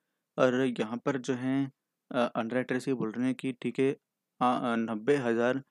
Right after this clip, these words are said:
शेयर्स की जो जिम्मेदारी हमारी है, नब्बे हज़ार शेयर्स की जिम्मेदारी हमारी है, ठीक है? लेकिन जब अंडरराइटर्स ने देखा कि कंपनी के अंदर काफ़ी चीज़ जो है उन्होंने पॉजिटिव देखी, तो यहाँ पर जो है, अ, मीन्स वैसे तो अंडरराइटर्स क्या करते हैं कि जो नब्बे हज़ार की जिम्मेदारी ली है,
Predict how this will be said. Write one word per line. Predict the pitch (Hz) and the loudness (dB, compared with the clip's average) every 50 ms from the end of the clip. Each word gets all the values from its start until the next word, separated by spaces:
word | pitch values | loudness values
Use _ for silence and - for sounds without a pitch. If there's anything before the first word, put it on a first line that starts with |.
| _ _ _ _ _ _ - - | _ _ _ _ _ _ -16 -8
शेयर्स | - - 123 123 123 120 117 | -2 0 2 4 2 2 0
की | - 131 | -2 -4
जो | 120 127 131 | 0 0 0
जिम्मेदारी | 120 117 113 117 113 110 117 117 | 0 2 0 0 2 2 0 0
हमारी | 120 107 104 101 101 101 101 98 | 0 -2 -4 -4 -4 -4 -4 -6
है, | 90 87 82 80 _ _ _ _ _ _ _ _ _ _ _ _ _ _ _ _ _ - - _ _ _ - 120 | -6 -8 -12 -16 _ _ _ _ _ _ _ _ _ _ _ _ _ _ _ _ _ -20 -20 _ _ _ -6 -4
नब्बे | 107 104 98 95 127 131 | -4 -2 0 2 2 2
हज़ार | 123 113 107 101 113 | 4 2 0 -2 -2
शेयर्स | 107 - 110 104 101 - | -4 -2 -2 -2 -2 -2
की | - - | -4 -6
जिम्मेदारी | 123 110 117 110 107 107 110 117 117 | -2 -2 0 0 0 2 2 2 2
हमारी | 113 113 113 110 107 98 95 87 | 0 -2 -2 -2 -2 -4 -4 -6
है, | 87 85 85 _ _ _ _ _ _ _ - - - - | -8 -10 -12 _ _ _ _ _ _ _ -20 -20 -18 -14
ठीक | - - - | -10 -6 -6
है? | 143 139 _ _ _ - _ _ _ _ - | -6 -8 _ _ _ -20 _ _ _ _ 0
लेकिन | 143 143 143 156 151 | 2 2 4 4 4
जब | 143 151 147 | 6 4 4
अंडरराइटर्स | 147 - 135 117 113 123 127 123 - 139 131 - | 4 2 0 2 4 4 4 4 2 0 0 2
ने | 143 135 | 0 0
देखा | 123 120 113 - 131 | 0 0 0 0 -4
कि | 123 120 - | -4 -2 -2
कंपनी | 127 117 113 107 120 127 127 120 | 0 0 0 0 0 0 0 2
के | - 135 | 0 0
अंदर | 127 123 120 117 123 | 0 0 0 0 0
काफ़ी | 120 - 110 104 - - 123 120 | 0 2 0 0 0 0 -2 0
चीज़ | - - 123 120 - - _ - - | 0 0 -4 -4 -4 -8 _ -4 -4
जो | 117 110 110 | -2 -2 -2
है | 113 | -2
उन्होंने | 123 117 117 123 127 | 0 0 0 0 0
पॉजिटिव | 117 - 139 104 101 92 127 123 117 | -2 0 -2 -2 0 2 0 0 2
देखी, | 110 110 107 120 120 123 117 _ _ _ _ _ _ _ _ _ _ _ | 2 0 0 -2 -4 -4 -6 _ _ _ _ _ _ _ _ _ _ _
तो | - 147 143 | 2 4 6
यहाँ | 139 131 123 | 6 6 8
पर | - 143 139 | 8 6 6
जो | 131 - - 139 | 6 2 4 4
है, | 139 143 151 - - - - _ - | 4 6 4 2 0 -4 -8 _ 2
अ, | 131 123 123 123 123 123 123 123 120 120 - _ _ - | 4 4 6 6 4 4 4 4 2 0 -4 _ _ 2
मीन्स | 135 127 135 139 123 | 4 6 6 6 4
वैसे | 117 117 110 - 135 | 2 0 2 2 6
तो | 120 139 147 | 8 8 8
अंडरराइटर्स | 151 - 120 110 123 123 - - | 8 6 2 2 2 0 0 0
क्या | - 143 135 | -2 -2 0
करते | 123 127 117 - 131 | 0 -2 -2 -2 -2
हैं | 127 131 | 0 0
कि | 123 135 139 135 | 0 0 -2 2
जो | 123 135 131 | 2 4 4
नब्बे | 120 107 98 101 120 | 4 2 2 4 4
हज़ार | 127 123 127 131 | 4 4 4 4
की | 131 | 2
जिम्मेदारी | 131 113 113 110 107 117 123 123 117 117 | 2 2 0 0 2 2 2 2 2 2
ली | 113 104 | -2 -2
है, | 104 110 131 | -4 -4 -4